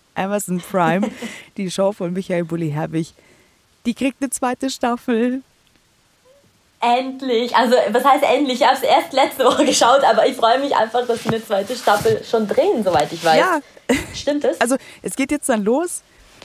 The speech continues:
Speaker 1: und, äh, es soll ja dann voraussichtlich im Herbst diesen Jahres rauskommen, aber es ist auf jeden Fall, äh, es ist eingetütet, wer dabei ist. Und ich,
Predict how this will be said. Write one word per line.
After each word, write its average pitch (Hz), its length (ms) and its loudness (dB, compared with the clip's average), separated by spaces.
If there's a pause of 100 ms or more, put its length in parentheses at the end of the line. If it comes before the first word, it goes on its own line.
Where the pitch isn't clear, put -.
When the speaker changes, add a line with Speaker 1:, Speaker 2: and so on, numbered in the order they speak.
(480)
Speaker 1:
und, 233 480 -2
äh, 202 200 0
es - 120 -2
soll 233 140 2
ja 262 80 2
dann 226 160 0
voraussichtlich 208 600 -2
im 170 80 -2
Herbst 196 280 0
diesen 185 200 -4
Jahres 190 360 -2
rauskommen, 160 600 -2
aber 196 300 0
es - 120 -2
ist 202 100 -6
auf 190 140 -4
jeden 208 140 -2
Fall, 165 220 0 (420)
äh, 165 140 0
es 170 140 -4
ist - 180 -8
eingetütet, 226 600 -4
wer 165 100 0
dabei 156 340 0
ist. 285 280 -4 (240)
Und 208 480 -2 (240)
ich, - 260 -6